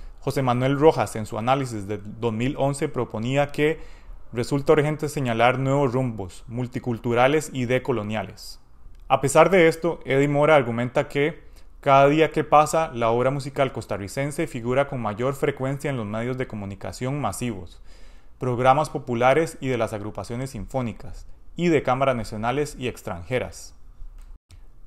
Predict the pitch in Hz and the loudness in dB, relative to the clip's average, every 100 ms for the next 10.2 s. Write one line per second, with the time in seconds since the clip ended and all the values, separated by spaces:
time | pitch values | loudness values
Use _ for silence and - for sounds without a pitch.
0 | - 131 131 127 143 160 160 147 127 120 | -2 4 4 6 6 8 8 4 -2 -4
1 | 117 123 139 135 147 151 151 - 120 107 | 0 2 2 2 2 2 -2 -4 -4 -4
2 | 135 131 147 131 - 135 139 139 143 135 | -6 -6 -6 -8 4 6 6 4 0 -4
3 | - 139 139 123 - 143 165 160 113 - | -4 -6 -6 -10 -4 -4 -2 -2 -2 -2
4 | 139 147 123 131 - 147 110 101 123 120 | -4 0 0 0 -2 -4 -4 -2 -4 -4
5 | - 98 117 117 139 143 127 - 123 139 | -8 -10 -8 -6 -6 -4 -6 -6 -4 -4
6 | 131 113 127 143 - 123 127 - 135 131 | -6 0 0 0 -2 2 2 2 -4 -2
7 | 127 120 107 101 127 123 127 117 127 123 | -4 -4 -6 -4 -2 -2 -4 -4 -4 -4
8 | 131 120 104 95 90 - 123 113 - - | -4 -4 -4 -8 -8 0 0 0 -8 -16
9 | - - - - - - 135 123 139 156 | -14 -14 -12 -14 -14 -4 -2 0 2 2
10 | 127 - | 2 -4